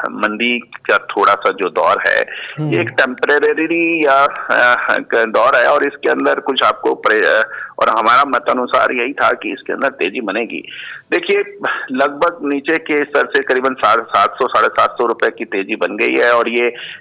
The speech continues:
Speaker 1: लगभग पन्द्रह प्रतिशत, अ, का होता है। अब महत्वपूर्ण ये होता है कि देखिए, कभी भी कोई तेजी या मंदी हो, सन दो हज़ार बाईस का जो time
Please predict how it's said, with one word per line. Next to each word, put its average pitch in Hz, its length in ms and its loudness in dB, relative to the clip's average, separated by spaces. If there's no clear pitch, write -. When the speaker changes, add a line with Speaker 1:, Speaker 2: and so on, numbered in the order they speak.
Speaker 1:
लगभग 123 280 0
पन्द्रह 113 360 0
प्रतिशत, 110 640 -2
अ, 104 600 2
का - 180 0
होता - 260 -2
है। - 120 -2
अब 190 220 0
महत्वपूर्ण 190 500 0
ये 98 80 2
होता - 280 2
है 165 100 4
कि - 200 -2
देखिए, 165 360 0
कभी 147 340 0
भी 170 120 -6
कोई 165 180 -2
तेजी 139 400 -2
या 151 60 2
मंदी 131 280 -2
हो, 151 120 2
सन 143 260 0
दो 127 140 2
हज़ार 135 280 0
बाईस 104 400 0
का 135 80 2
जो 123 120 0
time 104 260 0